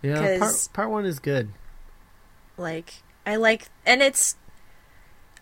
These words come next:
Speaker 2: I don't know, like, the animation doesn't detract from it either. It kind of, like,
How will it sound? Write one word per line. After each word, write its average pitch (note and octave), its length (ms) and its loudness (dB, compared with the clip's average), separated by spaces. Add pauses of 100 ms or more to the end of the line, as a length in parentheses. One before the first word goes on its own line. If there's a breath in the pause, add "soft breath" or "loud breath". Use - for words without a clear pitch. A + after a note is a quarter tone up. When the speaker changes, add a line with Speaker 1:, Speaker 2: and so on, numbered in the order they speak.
Speaker 2:
I B3 100 -2
don't G#3+ 120 0
know, F3 260 -4
like, C4+ 200 8
the C#4 140 6
animation D4+ 480 4
doesn't A3 260 0
detract G#3 520 4
from F#3+ 240 -8
it F3+ 140 -6
either. F3 380 -4
It - 100 -8
kind F#3 180 -8
of, F3+ 140 -8
like, E3+ 340 -8